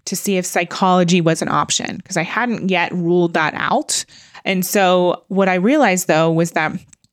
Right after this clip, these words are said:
to get to, um, apply for a master's in psychology in the U K, it would be completely different because it required different prerequisites than what I had fulfilled while in the U S. So that was not an option.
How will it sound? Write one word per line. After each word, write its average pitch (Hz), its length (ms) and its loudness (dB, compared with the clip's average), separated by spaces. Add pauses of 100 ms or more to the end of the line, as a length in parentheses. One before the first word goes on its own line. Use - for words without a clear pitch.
(320)
to 214 120 0
get 190 420 0
to, 180 300 4
um, 156 220 2
apply 190 480 0
for 180 160 2
a 185 40 2
master's 175 580 0
in 165 160 -2
psychology 208 640 2
in 180 80 4
the 175 80 4
U 165 160 4
K, 208 400 0
it - 60 2
would 185 100 2
be 196 100 0
completely 185 540 -2
different 151 440 -2
because 185 240 -2
it - 80 -2
required 175 480 0 (280)
different 220 340 0
prerequisites 175 920 2 (300)
than 180 140 0
what 175 180 4
I 170 80 0
had 185 220 -2
fulfilled 165 760 0
while 156 220 2
in 156 80 0
the 156 100 0
U 170 140 2
S. - 400 -2
So - 160 -4
that 180 160 0
was 175 200 2
not 180 300 2
an 170 80 0
option. - 500 -4